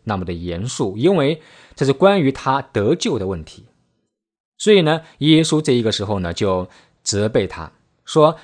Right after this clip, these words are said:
：“你是以色列的先生，还不明白这事吗？”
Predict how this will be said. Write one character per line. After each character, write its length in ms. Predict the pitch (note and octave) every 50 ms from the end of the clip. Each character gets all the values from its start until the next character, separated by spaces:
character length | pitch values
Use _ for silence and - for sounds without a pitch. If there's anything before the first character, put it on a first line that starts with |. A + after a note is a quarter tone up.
| - _ _
：“你 320 | - C3+ C3 B2+ B2 A#2+
是 320 | C3+ - - - G#3 D#3+ C3+
以 140 | A#2+ A2 A2+
色 100 | - D#3+
列 80 | D3+
的 80 | G#2+ G#2
先 300 | - - F#3+ G3+ G#3+ G3+
生， 240 | - G#2 E2+ E2 G#2 - _ _ _ _ _
还 280 | - - - - D3
不 140 | D#3 F#3 E3
明 340 | C3 A#2 A2+ A2+ D3+ G3 F#3
白 320 | - F2 F2 E2+ - _ _
这 160 | - - G#2+ F#2
事 180 | - - -
吗？” 240 | F#2+ F#2 E2+ E2+ -